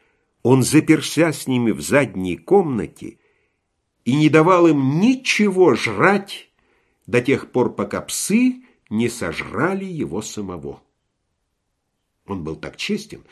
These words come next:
что избавил казну от расходов по похоронам. В полицейском управлении в его послужной список в графу повышения по службе были занесены следующие полные трагизма слова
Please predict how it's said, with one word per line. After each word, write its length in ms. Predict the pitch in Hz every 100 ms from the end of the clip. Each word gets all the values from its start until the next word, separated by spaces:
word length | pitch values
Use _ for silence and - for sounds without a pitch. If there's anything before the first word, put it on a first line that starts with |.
| - -
что 260 | - - 98
избавил 440 | 95 92 87 73
казну 440 | - 78 73 185 202
от 160 | 101
расходов 500 | - - - 104 101
по 160 | - -
похоронам. 600 | - - 80 67 60 - _ _ _ _ _ _ _ _ _ _ _ _ _ _ _ _ _ _ _ _
В 120 | _
полицейском 580 | 135 170 - 262 - 196
управлении 680 | 170 156 139 160 233 226 208
в 40 |
его 280 | 139 147 165
послужной 500 | 156 - 143 120 143
список 540 | - - 185 - 160
в 120 | 107 -
графу 400 | 104 139 - 120
повышения 600 | 131 127 - 143 120 110
по 140 | 110
службе 640 | - 123 220 190 208 208 - _ _ -
были 340 | 139 202 208
занесены 520 | 151 165 147 151 170
следующие 720 | 175 120 143 147 139 - 131
полные 480 | 123 110 110 107 107
трагизма 560 | 104 95 82 95 87 87
слова 520 | - 78 73 69 -